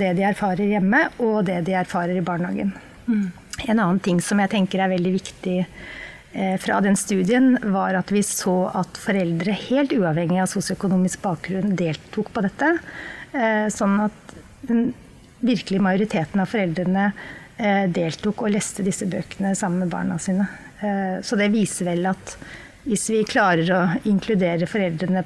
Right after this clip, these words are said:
Speaker 1: på måter der de kan, eh, bruke seg selv, da, bruke sine, eh, kunnskaper og erfaringer, så er det litt lettere for de også å bidra,
Speaker 2: Mm.
Speaker 1: eh, i forhold, og samarbeide med barnehagen.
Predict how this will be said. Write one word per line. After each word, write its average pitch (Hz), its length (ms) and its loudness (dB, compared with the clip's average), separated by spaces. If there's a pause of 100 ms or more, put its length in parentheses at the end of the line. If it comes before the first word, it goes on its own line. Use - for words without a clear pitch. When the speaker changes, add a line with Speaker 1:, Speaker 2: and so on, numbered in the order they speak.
Speaker 1:
på 220 80 -2
måter 202 420 0
der 185 220 0
de 175 220 0
kan, 196 400 0 (420)
eh, 202 460 0 (800)
bruke 220 260 2
seg 202 140 0
selv, 247 240 2
da, 214 80 2 (160)
bruke 208 340 0
sine, 180 640 0 (160)
eh, 190 280 -2
kunnskaper 185 680 -4
og 185 400 -2
erfaringer, 185 560 0
så 202 480 -2 (560)
er 190 120 0
det 196 80 2
litt 208 120 2
lettere 170 340 -2
for 214 140 -4
de 180 220 2
også 175 320 -2
å 185 340 -2 (100)
bidra, 190 600 0 (400)
Speaker 2:
Mm. 226 40 2
Speaker 1:
eh, 190 340 0
i - 20 0
forhold, 190 360 -4
og 214 120 -2
samarbeide 165 520 0
med 180 140 0
barnehagen. 175 460 0